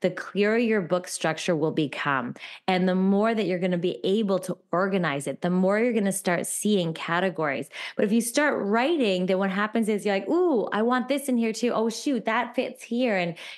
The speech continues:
you know, so it's so good just to dump it all out. Okay, so here's an actionable step for you. I love actionable steps.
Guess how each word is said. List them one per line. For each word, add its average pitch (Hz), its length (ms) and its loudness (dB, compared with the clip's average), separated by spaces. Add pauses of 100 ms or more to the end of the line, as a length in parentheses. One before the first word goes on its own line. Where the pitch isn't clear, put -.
you 202 80 2
know, 185 140 4
so 202 140 0
it's 208 180 -4
so 311 240 0
good 302 240 0
just 208 160 -4
to 202 100 -2
dump 196 380 0
it 214 80 2
all 180 180 2
out. 156 60 0 (560)
Okay, 220 400 0 (240)
so 196 160 0
here's 269 380 0
an 254 100 -2
actionable 185 580 -4
step - 420 -4
for - 60 -2
you. 151 160 2
I 151 140 0
love 175 320 2
actionable 254 480 -2
steps. 156 440 -2